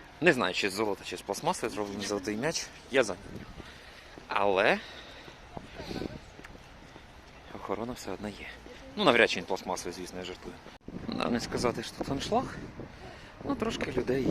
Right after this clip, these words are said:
є. Ну, все одно цікаво. Ну, щось я не дуже, знаєте, Кубок Світу поблискучіше був.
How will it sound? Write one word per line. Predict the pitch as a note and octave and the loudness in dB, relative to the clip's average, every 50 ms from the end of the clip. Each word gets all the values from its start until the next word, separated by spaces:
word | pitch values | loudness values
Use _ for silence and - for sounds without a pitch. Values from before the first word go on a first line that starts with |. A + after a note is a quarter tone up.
| F#2+ | 2
є. | F#2+ G2+ A2 A2 - - - - - - - | 2 -2 -2 -2 -8 -10 -12 -12 -12 -8 -8
Ну, | G#3 - - - | -10 -10 -8 -6
все | - - B2 | 2 2 2
одно | G2+ - F#2+ | 4 4 0
цікаво. | - - - - G2 G2 G2+ - - - - - - - - - - - - - - | -2 -2 -2 -2 -4 -4 -4 -8 -10 -12 -16 -20 -20 -20 -20 -18 -16 -16 -16 -14 -8
Ну, | C4+ A#3+ | -8 -6
щось | - - B3 - - | -6 -4 -4 -2 -2
я | B3 | 0
не | A#3 A3+ A3+ G#3+ | 0 0 -2 -2
дуже, | D3+ A2+ G2+ F#2 G2 F#2+ | -2 -2 -2 0 0 0
знаєте, | F#2+ G#2+ A#2+ B2+ B2+ - A2+ G#2 - - - - - - - - - - - - - - - - - - - | 0 -2 -2 -2 -2 -2 -2 -4 -4 -8 -14 -16 -18 -20 -20 -20 -20 -20 -18 -18 -18 -18 -18 -18 -18 -14 -8
Кубок | A2 A2 A2 - - | -4 -4 -2 -2 -2
Світу | - A#2 A2 - A2 | -4 -4 -4 -4 -4
поблискучіше | - A2+ G#2+ G#2 G#2 G#2 - - - F2 - - F2+ - - F#2 | -4 -4 -4 -4 -4 -10 -10 -10 -10 -8 -8 -6 -6 -4 -4 -4
був. | F2 F2+ F2+ F#2 | -2 0 0 -2